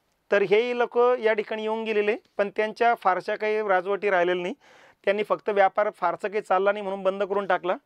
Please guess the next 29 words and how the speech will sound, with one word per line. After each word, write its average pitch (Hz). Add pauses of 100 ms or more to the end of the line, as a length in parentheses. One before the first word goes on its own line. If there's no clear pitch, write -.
(380)
त्यामुळे 196
त्यांच्या 185
येण्याला 196
आणि 208
जाण्याला 185
काही 185
अर्थ 170
राहत 165
नाही 151
बघा, 135 (500)
ठीक 226
आहे. 277 (460)
चार 214
युरोपियन 233
सत्ता 214
महत्त्वाच्या 202
होत्या, 208 (300)
यातले 196
सगळ्यात 208
पहिले 208
होते, 208
आली 196
होती 208
पोर्तुगीज, 196 (460)
नंबर 196
दोनला 208
आले 208
होते 202
डच, 196